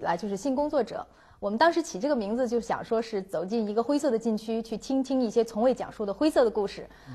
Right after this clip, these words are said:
Speaker 1: 而且这些灰姑娘，她们大都在做这个行业之前，也是抱着要找一个水晶鞋的想法到南方去，想要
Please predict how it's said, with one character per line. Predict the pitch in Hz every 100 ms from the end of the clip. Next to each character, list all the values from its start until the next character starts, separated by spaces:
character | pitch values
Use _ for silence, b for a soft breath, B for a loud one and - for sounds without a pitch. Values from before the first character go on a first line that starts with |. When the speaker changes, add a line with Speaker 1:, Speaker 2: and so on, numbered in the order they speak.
| B
Speaker 1:
而 | 254
且 | 320 226
这 | 349 330
些 | - 285
灰 | 294 294
姑 | 277
娘， | 262 214
她 | 220 262
们 |
大 | 254 277
都 | 233 254 262
在 | 233 202 196 - -
做 | - 320
这 | 262
个 | 220
行 | 202 226
业 | 226
之 | 233
前， | 226 202
也 | 196
是 | 165
抱 | 202 254 220
着 | 196
要 | 220
找 | 202 151
一 | -
个 | 180
水 | 208 -
晶 | 220 233
鞋 | - 170 185 b b
的 | 202
想 | - -
法 | 254 -
到 | - 190
南 | 190 196
方 | 220
去， | 226 185
想 | 185
要 | 196 196